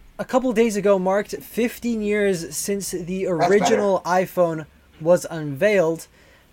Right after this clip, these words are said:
Speaker 1: by Steve Jobs, and we've honestly
Speaker 2: Yep.
Speaker 1: come a long way since then. We've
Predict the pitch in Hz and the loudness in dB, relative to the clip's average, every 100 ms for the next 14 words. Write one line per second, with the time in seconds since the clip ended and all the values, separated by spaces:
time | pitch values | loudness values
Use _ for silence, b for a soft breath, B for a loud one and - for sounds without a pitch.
0 | - 180 226 254 - - 208 180 - 156 | 0 4 4 2 -2 -6 -4 -4 0 2
1 | 160 196 - - - - 156 160 165 180 | 2 0 -4 -10 -14 -14 -8 -6 -2 0
2 | 190 180 190 233 247 240 214 196 175 185 | 0 2 2 2 2 2 2 2 4 4
3 | 196 185 185 185 196 185 - 190 208 202 | 4 0 0 -2 -6 -4 0 0 0 -2
4 | 165 165 147 | -4 -4 -6